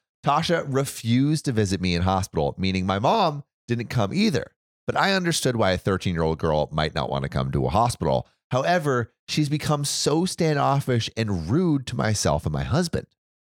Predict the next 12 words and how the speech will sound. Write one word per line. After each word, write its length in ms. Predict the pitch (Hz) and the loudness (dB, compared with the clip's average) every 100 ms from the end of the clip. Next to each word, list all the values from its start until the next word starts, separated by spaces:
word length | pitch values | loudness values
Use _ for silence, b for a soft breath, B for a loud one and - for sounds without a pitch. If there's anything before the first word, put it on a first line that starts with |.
| B B | B B
Scoffing 720 | - - 170 202 226 - - - _ | -6 -4 0 2 0 -2 -8 -10 _
when 120 | - 139 | -2 -2
we 80 | |
talk 240 | 147 135 135 | 0 0 2
about 300 | 135 117 98 | 0 0 0
baby 240 | 120 117 | 0 0
girl, 400 | 107 123 107 92 _ - | 0 2 2 0 _ -12
joking 420 | 90 165 196 160 | 0 2 2 0
how 280 | 139 131 120 | 2 2 2
emotional 560 | 113 104 165 - 139 120 | 0 0 0 0 0 2
I 100 | 101 | 2
was, 380 | 90 82 78 | 4 2 0